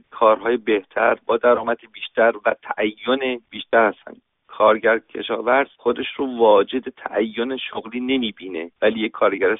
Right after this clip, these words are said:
صنعتی مثلاً در فلان کارخونه جدا از دشواری‌های اخیر و عدم پرداخت‌های حقوق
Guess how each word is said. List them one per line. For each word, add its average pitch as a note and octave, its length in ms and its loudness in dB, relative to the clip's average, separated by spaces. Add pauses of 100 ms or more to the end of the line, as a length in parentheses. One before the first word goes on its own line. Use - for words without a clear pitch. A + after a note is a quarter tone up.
صنعتی G#2+ 480 -2
مثلاً A2+ 320 -8
در G#2+ 180 -8 (100)
فلان F#2 200 -4
کارخونه G2 600 -8 (220)
جدا A#2 220 6
از A2 180 4 (140)
دشواری‌های G2 540 -4 (100)
اخیر - 360 -8
و F2 180 -2 (220)
عدم F2+ 280 -4
پرداخت‌های - 560 -8
حقوق F#2+ 440 -8